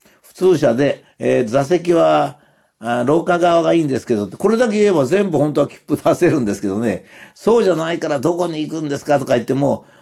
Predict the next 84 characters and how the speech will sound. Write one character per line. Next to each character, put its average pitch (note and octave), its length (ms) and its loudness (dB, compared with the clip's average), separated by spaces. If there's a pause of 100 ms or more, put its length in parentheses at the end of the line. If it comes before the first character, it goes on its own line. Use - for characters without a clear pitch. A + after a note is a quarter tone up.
(320)
お A2+ 100 -2
ば E3+ 140 0
さ E3+ 120 0
ん E3 100 -2
な D3 100 0
ん - 20 -6
か A2+ 100 -2
わ C3+ 140 0
か F3+ 140 0
ん F#3 40 0
な D3+ 100 2
い A#2 40 0
で A2 60 2
や G2 80 0
っ - 20 -8
て A#2 100 -6
ま G#2+ 120 -4
す - 100 -12
よ。 D#2 200 -12 (100)
え G2 380 -4
ー、 F#2 40 -10
お F#2+ 40 -8
ば A#2+ 140 0
さ C#3 140 2
ん C3 60 -6
な B2 80 -4
ん G#2+ 60 -8
て - 160 -12
差 A#2 160 -2
別 C3 160 -4
っ - 20 -20
て - 100 -10
言 G2 80 -2
う F#2 40 -4
け F#2+ 80 -6
ど、 F#2 60 -6
差 F#3 160 0
別 G#3+ 160 -2
じ G3 80 -2
ゃ - 40 0
な C3+ 140 0
い - 40 0
で G3+ 60 -4
す E3 100 -6
よ、 D3 60 0
別 G#2 220 -6
に。 D2+ 140 -14 (320)
え A#2 400 -2
ー、 - 120 -20
お - 80 -10
ば C#3+ 140 2
さ C#3 180 0
ん C#3 60 2
は C#3 120 2
別 B2 220 -2
の F3+ 100 0
こ G3+ 100 -2
と A3+ 100 0
が A3 100 2
で B2 120 0
き A2 100 2
る G#2 100 -2
ん F#2 60 -8
で E2 60 -10
す - 120 -16
か - 100 -8
ら。 - 240 -12 (220)
僕 F#3 220 0
な E3 100 2
ん C#3 40 -2
か C3 100 2
全 E3 260 0
然 F3 260 0
で C#3 120 0
き D3 80 0
な C#3+ 100 2
い - 80 0
こ G#3+ 60 -2
と G2+ 120 -4
ね。 A3 220 -2 (260)
僕 F3+ 160 0
な E3+ 120 2
ん C3 40 -4
か、 B2 220 -2